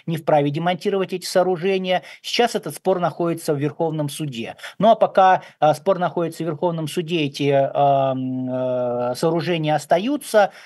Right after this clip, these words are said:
а, уже, а, при этом, при этом дополнительно развернуты силы Национальной гвардии техасской вдоль границы, и начались конфликты между Национальной гвардией Техаса и федеральными служащими из, а, то, что называется Border Patrol,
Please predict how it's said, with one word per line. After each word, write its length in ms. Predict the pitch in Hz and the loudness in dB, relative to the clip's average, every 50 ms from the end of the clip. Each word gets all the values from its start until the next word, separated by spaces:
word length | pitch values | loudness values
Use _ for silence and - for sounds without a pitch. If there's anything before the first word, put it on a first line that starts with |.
| - _ - | -18 _ -2
а, 260 | 143 143 139 139 143 - | 0 2 2 2 0 0
уже, 580 | - 175 170 156 139 143 170 180 180 175 175 170 | -2 -4 -8 -6 -4 -4 -2 -2 0 2 2 4
а, 380 | 165 165 - 147 151 151 147 | 4 2 2 2 2 0 0
при 160 | 143 - 165 180 | 0 -2 -2 -2
этом, 320 | 170 - 165 151 160 147 | 0 0 -2 -2 -2 -4
при 120 | - 180 180 | -4 -2 -2
этом 300 | 175 180 170 156 151 147 | 0 0 -2 -2 -2 -4
дополнительно 720 | 147 156 - 165 165 175 180 185 151 - 165 160 151 151 | -6 -2 0 0 0 0 -2 -6 -8 -8 -6 -4 0 0
развернуты 560 | 147 151 143 135 151 170 160 156 151 143 151 135 | 2 0 0 -2 -4 -6 -4 -4 -4 -4 -6 -6
силы 500 | - - - 175 165 156 143 135 127 - - - - - - _ | -6 -6 -4 -2 -2 0 0 0 -2 -4 -8 -16 -20 -20 -10 _
Национальной 560 | 151 151 143 - - 160 160 156 151 151 151 | -4 -4 0 0 0 2 2 0 -2 -2 -4
гвардии 440 | 139 151 214 254 262 208 185 190 185 | 0 2 2 2 2 0 -4 -8 -8
техасской 720 | 147 - 185 - - 185 185 180 180 - - 175 165 165 165 - - - _ | -8 -8 -10 -2 2 2 2 2 0 -2 -6 -6 -6 -6 -8 -14 -20 -14 _
вдоль 260 | 143 139 160 175 170 151 | -6 -2 0 0 0 2
границы, 560 | 160 156 165 165 165 170 170 165 - - 143 | 2 2 2 2 2 -2 -4 -6 -6 -8 -8
и 160 | - 185 208 | -6 -4 -2
начались 480 | 226 214 190 - - 180 175 175 143 - | -2 -2 -2 -2 -4 -6 -6 -6 -6 -2
конфликты 680 | - 170 160 147 - 190 196 233 233 - - - 180 160 | 0 0 0 0 -4 -4 -4 -4 -4 -4 -4 -4 -4 -2
между 600 | 160 165 170 156 135 139 135 156 156 156 151 151 - - _ - | -2 -2 -2 -4 -4 -4 -4 -2 0 0 -2 -4 -6 -12 _ -4
Национальной 580 | 151 160 160 - 175 170 175 165 160 160 156 | -4 -4 -2 -2 0 0 0 0 0 -2 -4
гвардией 440 | 147 143 165 165 156 143 139 151 139 | -2 0 2 2 0 0 -2 -6 -6
Техаса 560 | 143 - 151 - - 220 262 269 - - 190 | -6 -8 -8 0 2 2 2 2 0 -2 -2
и 240 | 156 - 180 196 214 | -4 -2 -4 -8 -8
федеральными 580 | - - 147 156 156 165 170 165 165 160 165 156 | -8 -8 -6 0 2 2 2 2 0 -4 -6 -8
служащими 640 | 147 - 190 226 214 202 202 - - 175 160 160 160 | -8 -8 -8 -6 -6 -6 -6 -4 -4 -4 -2 -2 -4
из, 320 | 147 147 170 165 - - - - - - - - | -2 -4 -4 -4 -6 -8 -12 -16 -20 -6 0 2
а, 360 | 147 147 143 143 143 139 131 | 4 6 6 6 4 2 0
то, 120 | - 180 160 | -2 -4 -4
что 120 | - 160 | -2 -4
называется 380 | 151 143 147 151 151 147 - 143 | -4 -2 0 0 0 -2 -4 -4
Border 340 | 135 156 170 156 147 143 | -2 -2 -2 -2 -2 -2
Patrol, 540 | - 156 147 - 180 208 233 254 269 254 254 | 0 -2 -2 0 0 0 2 2 0 -2 -6